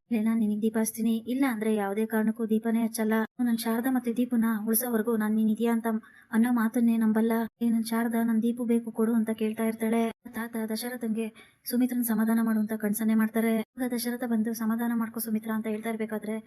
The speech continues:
"ಇಲ್ಲ ರೀ, ನನ್ ಕೈಲಿ ಆಗ್ತಾ ಇಲ್ಲ, ವಿಷಯನ ನನ್ ಕೈಲಿ ಅರ್ಗಿಸ್ಕೊಳಕ್ ಆಗ್ತಾ ಇಲ್ಲ" ಅಂತ ಕಣ್ಣೀರ್ ಹಾಕ್ತಾಳೆ ಸುಮಿತ್ರಾ.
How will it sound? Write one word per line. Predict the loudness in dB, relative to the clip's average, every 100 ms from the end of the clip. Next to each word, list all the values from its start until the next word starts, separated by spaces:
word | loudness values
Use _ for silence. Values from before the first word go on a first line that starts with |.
| -14 -20 _
"ಇಲ್ಲ | -2 0
ರೀ, | 0 0
ನನ್ | -2
ಕೈಲಿ | -2 -2
ಆಗ್ತಾ | -2 -2 0
ಇಲ್ಲ, | 0 2 0 -2
ವಿಷಯನ | -8 -6 -2 0
ನನ್ | -2 -2
ಕೈಲಿ | -2 0
ಅರ್ಗಿಸ್ಕೊಳಕ್ | -2 -2 -4 -2 -2
ಆಗ್ತಾ | -4 -6 -2
ಇಲ್ಲ" | -2
ಅಂತ | -2 -2 -6 -8 -8
ಕಣ್ಣೀರ್ | 0 2 2
ಹಾಕ್ತಾಳೆ | 2 0 0
ಸುಮಿತ್ರಾ. | 2 2 2 0